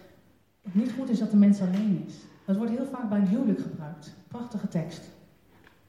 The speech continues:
Maar het gaat veel verder als dat. Het heeft met vriendschap te maken, met verbinding te maken. God weet dat wij niet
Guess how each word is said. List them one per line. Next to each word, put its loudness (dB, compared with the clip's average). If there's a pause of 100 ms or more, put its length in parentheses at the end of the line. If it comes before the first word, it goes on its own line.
(200)
Maar 2
het -2
gaat -4
veel -4
verder 0
als -6
dat. -6 (920)
Het 0
heeft 4
met 6
vriendschap -2
te -4
maken, -4
met 4
verbinding 0
te -2
maken. -4
God -10
weet -4
dat -2
wij 2
niet 2